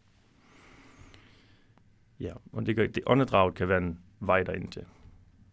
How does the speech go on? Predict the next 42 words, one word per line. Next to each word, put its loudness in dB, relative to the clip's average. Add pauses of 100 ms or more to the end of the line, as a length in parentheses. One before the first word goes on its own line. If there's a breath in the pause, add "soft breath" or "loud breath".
(160)
Det 0
kan 4
også 4
hjælpe 4
at 2
lytte 0
til -2
nogle 2
af 2
meditationsbåndene, 0 (640)
øh, -8 (320)
men 2
jeg 4
anbefaler 0
faktisk, -4
at -6
det -6
er -14
bedre 0
at -4
slukke -4
for -12
tingene. -12 (1000)
Ja, -10 (180)
og -6
så -4
bare -4
lytte -2
til, -8
hvad, -6
du -4
kan 4
også 2
gå 0
ud 6
og 4
lytte 0
til -14
fugle, -2
gå -2
i -2
skoven. -6